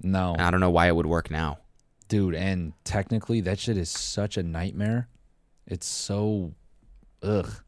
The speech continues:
Speaker 2: Yeah.
Speaker 1: Fullscreen, they would do that. They'd make them shoot stuff twice and just <laughs>
Speaker 2: Yeah.
Speaker 1: What's the fucking point, dude? I don't know.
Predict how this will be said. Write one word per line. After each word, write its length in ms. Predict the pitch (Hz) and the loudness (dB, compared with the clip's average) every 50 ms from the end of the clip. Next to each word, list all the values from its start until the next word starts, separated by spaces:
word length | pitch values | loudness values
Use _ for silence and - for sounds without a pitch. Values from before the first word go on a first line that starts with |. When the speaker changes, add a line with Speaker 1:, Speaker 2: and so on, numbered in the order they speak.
| - - - - - - - _ _ _ _ - - - - - - - - - _ _ _ _ _ _ - - | -20 -20 -20 -20 -20 -20 -20 _ _ _ _ -20 -20 -20 -20 -20 -20 -20 -20 -20 _ _ _ _ _ _ -6 0
Speaker 2:
Yeah. 200 | - 101 87 78 | 2 4 4 4
Speaker 1:
Fullscreen, 280 | 143 - - 123 113 | 4 4 2 2 4
they 100 | 110 110 | 4 4
would 140 | 110 104 95 | 4 4 2
do 160 | 82 107 117 113 | 2 2 2 2
that. 220 | 98 90 85 82 | 2 0 0 0
They'd 180 | - 98 92 85 | -2 -2 0 0
make 220 | 98 101 98 87 - - _ _ _ _ _ _ _ _ - | 0 0 -2 -2 -6 -12 _ _ _ _ _ _ _ _ -6
them 160 | - 95 92 92 | -4 -2 -2 -2
shoot 340 | - - - 104 104 95 | -2 -2 -2 -2 -2 -2
stuff 320 | - - - 95 82 - - | -2 -2 -2 -2 -2 -4 -6
twice 720 | - - - 98 101 104 104 104 104 - - - - - - _ - _ - _ _ _ _ - - | -8 -2 0 2 2 2 2 0 -2 -6 -10 -12 -14 -20 -20 _ -20 _ -20 _ _ _ _ -12 -10
and 120 | 87 85 | -8 -4
just 480 | - 92 85 82 - - - - - - - | -2 -2 -2 -2 -4 -6 -4 -2 0 0 0
<laughs> 720 | - - 101 - - - - - - - - - - - - | 0 -2 -2 -4 -4 -8 -12 -18 -20 -20 -20 -20 -20 -12 -6
Speaker 2:
Yeah. 280 | - 95 92 90 92 107 - _ - - - - - - - | -4 -2 -2 0 -2 -2 -4 _ -14 -18 -18 -16 -14 -8 -6
Speaker 1:
What's 200 | - 160 - - | -4 -4 -4 -4
the 100 | - 180 | -6 -8
fucking 500 | - - - - 156 - - 156 143 143 | -8 -6 -6 -6 -6 -4 -4 -6 -6 -6
point, 380 | - - 156 143 139 135 - | -6 -4 -4 -2 -2 -4 -6
dude? 300 | - - - - - - - - - _ - - - - - - - _ - | -8 -8 -6 -6 -6 -6 -10 -16 -20 _ -20 -20 -20 -20 -20 -20 -20 _ -4
I 140 | - 98 95 | 0 0 0
don't 120 | 90 82 | 0 0
know. 180 | 76 73 76 | -2 -4 -6